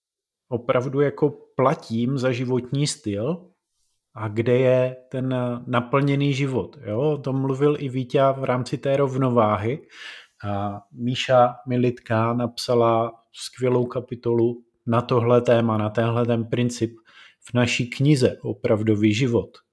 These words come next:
jo? Kdy za životní styl dost často platíme velmi tvrdě.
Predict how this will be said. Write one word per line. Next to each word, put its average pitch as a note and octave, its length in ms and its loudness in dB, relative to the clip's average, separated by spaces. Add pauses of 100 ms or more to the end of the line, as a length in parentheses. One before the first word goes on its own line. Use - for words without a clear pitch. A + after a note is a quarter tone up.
(120)
jo? - 320 -14
Kdy A2+ 400 2 (520)
za G2 420 -2 (180)
životní F#3+ 580 6
styl G#2 560 -2 (480)
dost B2 420 0
často A#2 380 0
platíme A2 640 -2
velmi G#2 440 2
tvrdě. F#2 480 -8